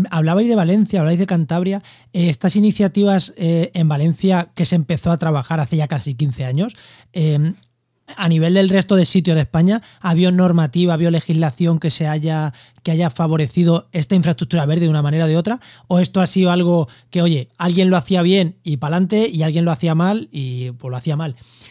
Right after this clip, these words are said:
¿O sí que hay una normativa más o menos, eh, en todos sitios en esa línea, ¿no? De intentar hacer las cosas bien. ¿Qué, qué conocéis todavía hablando del pasado?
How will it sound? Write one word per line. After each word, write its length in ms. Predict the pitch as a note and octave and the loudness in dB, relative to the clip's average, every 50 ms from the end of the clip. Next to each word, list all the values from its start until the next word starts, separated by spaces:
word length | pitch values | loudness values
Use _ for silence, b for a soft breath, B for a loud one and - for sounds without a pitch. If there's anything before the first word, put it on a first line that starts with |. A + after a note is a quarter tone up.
| B B B B B - | B B B B B -4
¿O 100 | F3+ F3 | -2 -2
sí 200 | - - - F#3+ | 0 0 -2 -2
que 100 | D#3 G3+ | 0 2
hay 80 | F#3+ F#3+ | 2 2
una 140 | G3 F#3+ F#3+ | 2 2 2
normativa 600 | F#3+ F#3 F#3 F3+ F3 D#3 B2+ G3 F#3+ F3+ F3 - _ | 2 2 2 0 0 0 0 0 -2 -2 -4 -6 _
más 520 | - E3+ E3+ E3+ F3 F3+ F3+ E3+ - - | -4 0 0 2 2 2 0 0 0 2
o 100 | F#3+ F3 | 2 2
menos, 500 | E3+ E3+ F3 F3 F3 E3+ E3 D#3+ - - - - | 4 4 2 2 2 0 0 -2 -4 -8 -10 -6
eh, 600 | D#3+ D3+ D3+ D3 D3 D3 D3 C#3+ C#3+ D3 D3 - _ _ | -4 -4 -2 -2 -2 -2 -2 -2 -2 -4 -4 -8 _ _
en 140 | - F3+ E3 | -6 -4 -2
todos 300 | C3 F#3+ F3+ F3 E3 - | 0 0 2 2 0 0
sitios 420 | - - F3+ D3 F#3 E3+ E3 D#3+ - b b b b | 0 -2 -2 0 0 0 -2 -2 -4 b b b b
en 100 | G3 F3 | 0 0
esa 220 | F3 F3+ - F#3 | 0 2 2 0
línea, 260 | F3 E3 D3+ C#3 C#3 C#3 | 0 0 0 -2 -2 -2
¿no? 80 | D3+ | -2
De 80 | E3 D#3+ | -2 -2
intentar 300 | D3+ - D#3 C#3+ D#3 D#3+ | -2 -2 -4 -2 -2 -2
hacer 160 | D#3 - D#3+ | -2 -2 -2
las 100 | D#3+ C#3+ | -2 -2
cosas 220 | - D#3+ D#3+ E3+ | -2 -2 -2 -2
bien. 340 | D3 C#3 C3 C3+ D3 D#3+ C#3+ - | -2 -4 -6 -8 -10 -16 -14 -10
¿Qué, 180 | - D#3 B2 - _ - - | -8 -8 -8 -8 _ -14 -8
qué 200 | - D#3 D#3 C#3+ | -6 -6 -6 -4
conocéis 720 | - E3+ D#3+ E3 E3 - - E3 E3+ E3+ E3 E3 - - B B B B B - | -2 -2 0 0 -2 -2 -2 -2 -2 0 0 -2 -4 -6 B B B B B -2
todavía 300 | - F3+ F3 E3 F#3 F#3 | 0 0 2 2 2 2
hablando 200 | F#3+ F#3+ F#3+ F#3+ | 4 4 4 4
del 140 | F#3+ F3+ F#3 | 4 2 2
pasado? 380 | G3 F3 - D3+ B2+ A2+ A#2 | 0 -2 -2 -2 -6 -8 -10